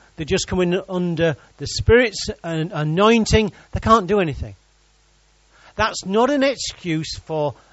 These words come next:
that sort of behaviour in church today. So don't panic, right? Don't go, let your head go there. This is Old Testament. Move it on.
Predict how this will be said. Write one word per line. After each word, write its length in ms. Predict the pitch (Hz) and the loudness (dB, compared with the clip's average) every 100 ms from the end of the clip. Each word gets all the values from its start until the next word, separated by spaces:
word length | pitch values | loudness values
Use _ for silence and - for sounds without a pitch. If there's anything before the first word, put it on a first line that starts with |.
| _ | _
that 260 | 123 196 - | -2 -2 -2
sort 260 | - 196 196 | -8 -8 -8
of 100 | 170 | -8
behaviour 600 | 156 139 139 127 139 120 _ - | -4 -2 -4 -6 -8 -8 _ -10
in 220 | 151 156 | -8 -8
church 400 | - 139 139 - | -6 -6 -8 -14
today. 380 | 139 117 101 101 | -14 -12 -12 -12
So 140 | 120 | -12
don't 280 | 113 180 226 | -2 -2 -2
panic, 580 | - 208 214 254 - - _ _ _ _ _ _ 170 | -8 -6 -4 -4 -8 -20 _ _ _ _ _ _ -14
right? 240 | 202 165 | -14 -10
Don't 220 | 180 208 | -8 -8
go, 100 | 208 | -8
let 180 | 202 220 | -8 -6
your 120 | 214 | -4
head 240 | 208 208 160 | -2 -4 -2
go 200 | 190 190 | 0 0
there. 300 | 160 147 156 - - - 127 | 0 -2 -4 -10 -20 -20 2
This 240 | 156 - | 2 4
is 100 | 156 | 4
Old 260 | 170 247 - | 4 4 -2
Testament. 800 | 208 - - 156 165 190 - - _ _ _ _ _ _ _ _ _ _ - | -6 -6 -6 -4 -4 -6 -12 -20 _ _ _ _ _ _ _ _ _ _ -14
Move 180 | 190 | -8
it 100 | 220 | -4
on. 220 | 175 180 | -4 -6